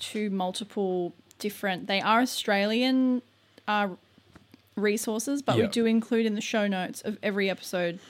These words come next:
Speaker 1: uh, resources that you can reach
Speaker 2: Yeah.
Speaker 1: out to.
Speaker 2: And just know if you are in a different country to Australia, there are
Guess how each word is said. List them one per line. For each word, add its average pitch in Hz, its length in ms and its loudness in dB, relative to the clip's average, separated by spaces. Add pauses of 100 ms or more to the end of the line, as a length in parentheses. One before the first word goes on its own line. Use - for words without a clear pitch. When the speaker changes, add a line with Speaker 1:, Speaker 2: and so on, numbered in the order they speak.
Speaker 1:
uh, 180 480 0
resources 175 580 -8
that - 160 -12
you 139 140 -8
can 170 600 -10
reach 143 180 2
Speaker 2:
Yeah. 107 160 6
Speaker 1:
out - 100 -8
to. - 160 -12 (100)
Speaker 2:
And 123 100 0
just 156 160 4
know 151 120 10
if 139 120 4
you 123 120 6
are 123 100 8
in 127 60 4
a 117 60 2
different 113 280 -2
country 110 340 -2
to 110 140 -4
Australia, 113 380 4
there 98 160 2
are 104 260 4